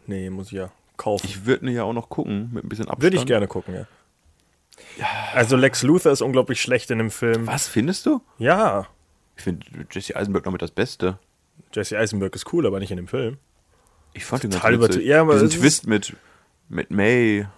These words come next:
Speaker 2: den fand ich ein bisschen komisch.
Speaker 1: Martha.
Speaker 2: Martha, Entschuldigung.
Speaker 1: Ja, der ist absolut bescheuert.
Speaker 2: Martha.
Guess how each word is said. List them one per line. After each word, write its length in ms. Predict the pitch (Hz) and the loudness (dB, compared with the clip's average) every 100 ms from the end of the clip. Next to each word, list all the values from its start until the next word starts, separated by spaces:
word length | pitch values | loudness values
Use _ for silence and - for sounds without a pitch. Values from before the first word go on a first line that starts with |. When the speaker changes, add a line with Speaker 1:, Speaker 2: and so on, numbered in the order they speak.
| _ _ | _ _
Speaker 2:
den 100 | 95 | -8
fand 200 | 92 95 | -2 -2
ich 40 | 95 | -2
ein 20 | |
bisschen 200 | 98 98 | -6 -6
komisch. 300 | - 101 101 | -2 -2 0
Speaker 1:
Martha. 440 | 110 120 - 123 | 2 2 0 2
Speaker 2:
Martha, 300 | 107 107 - | 6 4 4
Entschuldigung. 300 | 95 - 113 | -6 2 2
Speaker 1:
Ja, 60 | 117 | 4
der 180 | 123 160 | 6 8
ist 140 | - | 8
absolut 420 | 120 135 120 131 - | 4 4 4 2 2
bescheuert. 520 | 107 - 107 101 98 | -2 2 2 2 0
Speaker 2:
Martha. 300 | 120 - | -6 -8